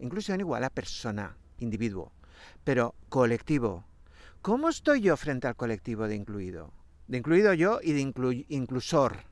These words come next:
Inclusor, ¿yo incluyo o excluyo? Pregunta del millón de este miércoles,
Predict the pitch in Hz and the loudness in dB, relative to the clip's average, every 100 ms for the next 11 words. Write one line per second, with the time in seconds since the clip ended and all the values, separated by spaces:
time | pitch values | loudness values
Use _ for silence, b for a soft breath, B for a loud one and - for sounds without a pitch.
0 | - - b b b b b b 139 143 | -20 -20 b b b b b b -4 0
1 | 139 - 175 131 - - 214 226 185 208 | 2 6 6 6 2 2 2 4 2 4
2 | 226 240 - 156 - 143 107 90 - - | 2 0 0 0 0 -2 -2 -6 -14 -20
3 | - b b b b 123 135 175 165 170 | -20 b b b b 0 2 2 2 0
4 | 165 - 127 120 110 113 139 147 151 170 | 0 -4 -2 0 0 0 2 2 0 -4
5 | - - - - 117 135 139 - 123 123 | -14 -20 -16 -6 2 4 4 -2 0 0
6 | 117 123 123 127 - | 0 0 0 0 -6